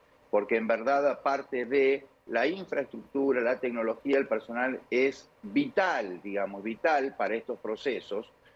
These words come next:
de, este, do-, donde se agranda la infraestructura en todo sentido.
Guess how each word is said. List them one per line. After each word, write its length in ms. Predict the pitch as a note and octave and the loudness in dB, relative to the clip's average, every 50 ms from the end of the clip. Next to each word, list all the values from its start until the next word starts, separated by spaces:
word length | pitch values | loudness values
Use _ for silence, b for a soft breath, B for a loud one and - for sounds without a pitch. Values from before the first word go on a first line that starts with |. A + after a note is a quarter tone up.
| b b _ | b b _
de, 380 | - G#2 A#2+ A#2+ C3 C#3 C#3 - - | -4 0 2 2 4 2 2 0 -2
este, 840 | A2 A2 G#2 - - - G#2+ G#2 G2+ G2+ G2 G2 F#2+ F#2 F#2+ F#2 | -4 -4 -4 -4 -6 -6 -4 -2 -2 -2 -2 -4 -4 -6 -6 -4
do-, 180 | F2+ A2+ A2 F#2+ | -2 -2 -2 0
donde 320 | G#2 A2 A2 G#2+ A2 G#2 | 0 0 0 0 -2 -2
se 120 | - B2+ | 0 0
agranda 520 | G#2+ G#2 G2+ B2 C3+ C#3+ C#3+ C#3+ B2+ A#2 A#2 | 0 2 2 2 2 2 0 -2 -4 -4 -4
la 80 | A2 | -4
infraestructura 720 | G#2+ G#2 G2+ - A2+ G#2+ - A2 G#2+ G2+ - - C#3 C3 B2+ | -4 -6 -8 -8 -10 -10 -8 -10 -12 -8 -4 -2 0 0 0
en 100 | A2+ G#2 | 0 0
todo 240 | - B2 A#2 A2 G#2+ | 0 2 2 2 0
sentido. 600 | - A2+ G#2 G#2 - A2+ G2 E2+ D#2+ C#2+ C#2+ - | -4 -6 -10 -6 -4 -4 -4 -2 -4 -8 -12 -16